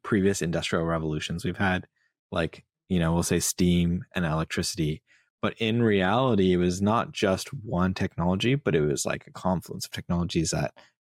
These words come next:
built up together that created this new platform,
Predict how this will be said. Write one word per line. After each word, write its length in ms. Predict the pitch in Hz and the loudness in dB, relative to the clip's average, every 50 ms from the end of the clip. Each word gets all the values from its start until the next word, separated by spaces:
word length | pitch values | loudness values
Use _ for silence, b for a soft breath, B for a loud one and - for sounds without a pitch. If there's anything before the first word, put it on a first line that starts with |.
| _ | _
built 240 | - 104 101 - - | 0 0 0 0 -2
up 80 | 110 - | -4 -4
together 500 | - 82 - 87 82 82 82 85 82 80 | -4 -4 -2 0 0 2 2 2 2 2
that 160 | 80 80 - | 0 0 -2
created 540 | - - - 92 82 85 85 82 82 76 - | -2 0 2 2 4 4 4 2 2 0 0
this 400 | 80 78 - - - - - _ | 0 0 0 0 -2 -4 -6 _
new 280 | - 85 85 85 85 80 | -2 0 0 2 2 0
platform, 640 | 76 - - - - - - - - 73 64 62 | -2 -4 -6 -6 -6 -6 -8 -12 -14 -16 -16 -16